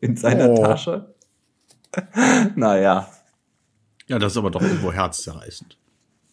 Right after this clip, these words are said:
Speaker 1: Ja, das ist, äh, ja, wahrscheinlich. Nee. Ähm, mal schauen. Aber Baugenehmigung ist da, hab ich dir erzählt. Auch geil.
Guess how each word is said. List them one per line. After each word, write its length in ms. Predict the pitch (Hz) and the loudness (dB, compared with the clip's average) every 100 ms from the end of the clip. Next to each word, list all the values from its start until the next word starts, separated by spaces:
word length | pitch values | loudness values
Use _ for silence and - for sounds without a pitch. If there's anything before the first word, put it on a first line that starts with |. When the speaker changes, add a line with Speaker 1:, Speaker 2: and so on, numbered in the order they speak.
| - | -4
Speaker 1:
Ja, 400 | 131 135 135 131 | 2 6 6 6
das 200 | 127 117 | 2 2
ist, 140 | 120 120 | -2 2
äh, 40 | |
ja, 1800 | 110 113 92 92 104 113 - - - - 58 50 - 52 87 92 67 120 - _ - | 4 6 6 4 0 -6 -12 -16 -18 -14 -14 -12 -10 -8 -2 0 0 -2 -12 _ -10
wahrscheinlich. 720 | 120 - 101 95 95 95 - _ _ _ _ _ _ _ _ - - - - - - _ | -8 0 2 2 2 0 -10 _ _ _ _ _ _ _ _ -14 -14 -14 -20 -20 -20 _
Nee. 240 | - 87 85 _ _ - | -6 -6 -6 _ _ -2
Ähm, 760 | 92 92 92 92 92 92 90 _ _ - - | 2 4 4 2 0 -2 -4 _ _ -20 -4
mal 140 | 113 | -4
schauen. 340 | - 92 87 90 | 0 -2 -2 -2
Aber 360 | 107 117 107 101 | 0 4 4 2
Baugenehmigung 840 | - 127 143 143 139 131 127 110 | -2 2 2 2 0 0 -2 -4
ist 180 | 120 - | -6 0
da, 100 | 113 | 0
hab 120 | 117 | 0
ich 60 | 117 | -2
dir 100 | 92 | -8
erzählt. 520 | - 131 127 131 131 - - - - | -4 0 2 0 -4 -16 -20 -20 -2
Auch 280 | 113 131 - | 2 2 2
geil. 440 | 95 90 110 156 | 2 2 0 -4